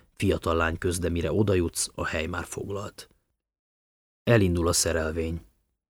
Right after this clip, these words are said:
Belekapaszkodsz az egyik lelógó zöld hurokba. Itt nem annyira szűkös, hogy bárki is hozzád érjen. A telefonodra pillantva látod, hogy már hét ötvennégy van.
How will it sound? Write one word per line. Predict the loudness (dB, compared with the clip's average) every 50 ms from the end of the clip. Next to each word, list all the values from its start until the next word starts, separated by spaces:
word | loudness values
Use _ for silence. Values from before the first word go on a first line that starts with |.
| _ _ _
Belekapaszkodsz | 2 4 4 4 4 2 0 0 0 -2 -2 0 -2 -2 -2 0
az | 0 0
egyik | 0 0 0 -2 0
lelógó | 2 2 4 4 4 2 2 0 -2 -4 -4 -4 -6
zöld | -4 -4 -2 -2 -4 -4
hurokba. | -6 -6 -4 -4 -4 -4 -6 -8 -8 -10 -10 _ _ _ _ _ _ _ _ _ _ _ _ _ _ _ _ _ _
Itt | -6 -4 0
nem | 2 2 2 2
annyira | 0 0 0 0 0 0
szűkös, | 0 0 -2 -2 -2 0 -2 0
hogy | 0 -2 -4
bárki | -4 -4 -6 -6 -6 -6
is | -4 -4
hozzád | -4 -4 -6 -6 -6 -6 -6 -8
érjen. | -6 -6 -6 -6 -6 -6 -8 -10 -14 _ _ _ _ _ _ _ _ _ _ _ _ _ _ _ _ _ _ _ _ _ _
A | _ 2
telefonodra | 6 8 8 8 8 6 2 0 2 2 0 0
pillantva | 2 4 4 4 4 2 2 0 2 2 2 2 0 _ _ _ _ _ _
látod, | 0 2 2 2 2 2 0 -2 -2 -2
hogy | -2 -2 0 0
már | 0 0 0 -2
hét | -4 -2 0 0 0 2 0
ötvennégy | -2 -4 -2 -4 -4 -4 -4 -4 -4 -4 -4 -6
van. | -6 -6 -8 -8